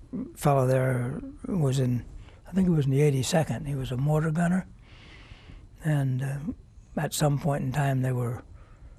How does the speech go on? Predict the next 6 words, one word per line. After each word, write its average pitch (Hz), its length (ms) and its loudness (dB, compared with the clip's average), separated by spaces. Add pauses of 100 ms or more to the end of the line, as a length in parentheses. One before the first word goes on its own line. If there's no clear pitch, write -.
(460)
really 139 540 2 (1040)
in 147 160 2
trouble, 139 380 6
and 127 140 0
they 135 80 2
were, 127 280 -2